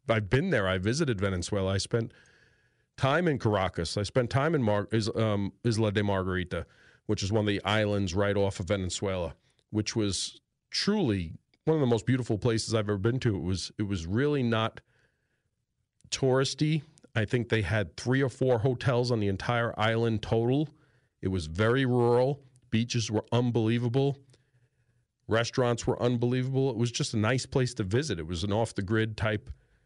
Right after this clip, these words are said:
of vacation. And Caracas itself, a major metropolitan city, a major city in the,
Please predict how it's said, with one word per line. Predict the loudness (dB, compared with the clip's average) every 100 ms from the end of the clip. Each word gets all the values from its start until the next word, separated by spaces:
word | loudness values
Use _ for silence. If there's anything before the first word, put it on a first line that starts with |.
| _ _ _ -6
of | -6 -6 _
vacation. | -2 0 0 -2 0 0
And | 0
Caracas | 0 0 0 0 0
itself, | 0 0 0 2 0
a | 0
major | 2 0 0 0 0
metropolitan | 0 -2 0 0 0 -2 -4
city, | -2 0 2
a |
major | 2 0 0 -2
city | 0 0 0
in | 0 2
the, | 2 0